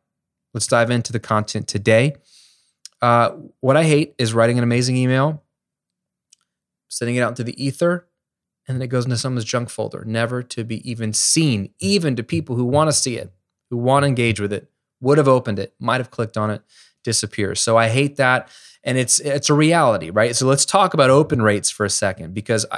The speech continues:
if you're brand new to online business and you're brand new to email marketing and you're thinking, "Okay, I'm finally listening to Graham's advice. I'm, I'm not obsessed with social media. I'm gonna be obsessed with email marketing because email marketing is what makes you money. Social media doesn't make you money. Email does. So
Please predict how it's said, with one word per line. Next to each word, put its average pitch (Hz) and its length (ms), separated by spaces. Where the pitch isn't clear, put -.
if 131 160
you're 123 60
brand 151 280
new 147 100
to 131 80
online 120 300
business 101 400
and 101 140
you're 101 80
brand 120 220
new 120 100
to - 200
email 98 200
marketing 95 440
and 98 80
you're 92 120
thinking, 101 260
"Okay, 92 320
I'm 95 140
finally 127 320
listening 123 260
to 117 60
Graham's 113 320
advice. 98 480
I'm, 98 240
I'm 98 100
not 110 340
obsessed 127 400
with 123 100
social 123 280
media. 117 240
I'm 117 60
gonna 113 120
be 110 100
obsessed 110 320
with 107 100
email 117 240
marketing 104 400
because 95 400
email 113 180
marketing 107 300
is 101 80
what 104 80
makes 107 180
you 117 60
money. 104 240
Social 104 320
media 104 140
doesn't 107 200
make 107 160
you 110 80
money. 101 260
Email 107 220
does. 98 300
So 101 180